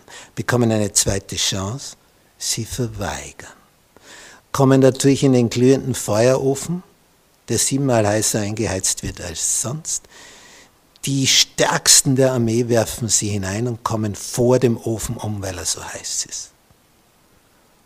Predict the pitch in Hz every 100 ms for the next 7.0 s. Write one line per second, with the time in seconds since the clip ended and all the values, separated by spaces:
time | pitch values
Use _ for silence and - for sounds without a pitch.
0 | _ - 104 - 101 - 82 85 110 120
1 | _ _ _ _ _ _ _ _ _ _
2 | _ _ _ _ _ _ _ _ _ _
3 | _ _ _ - 185 190 180 - - -
4 | _ _ _ _ _ _ _ _ _ _
5 | - 127 - - 196 - 120 80 92 104
6 | 104 101 80 - - 107 - - -